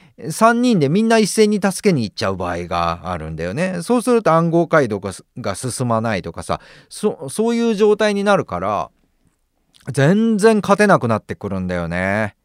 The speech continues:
うん。で、あのー、でも逃げる側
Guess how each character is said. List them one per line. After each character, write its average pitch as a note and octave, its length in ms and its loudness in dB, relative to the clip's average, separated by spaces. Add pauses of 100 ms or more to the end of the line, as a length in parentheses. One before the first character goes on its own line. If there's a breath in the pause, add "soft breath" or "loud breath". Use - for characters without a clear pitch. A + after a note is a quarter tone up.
(500)
う F2 80 -8
ん。 F2 680 -6 (1080)
で、 G#3+ 300 0 (920 loud breath)
あ E3 160 0
の D#3 560 -2
ー、 D#3+ 40 -4
で F3+ 100 0
も E3 100 0
逃 D3+ 160 2
げ D#3+ 140 6
る E3 80 4
側 D3+ 440 4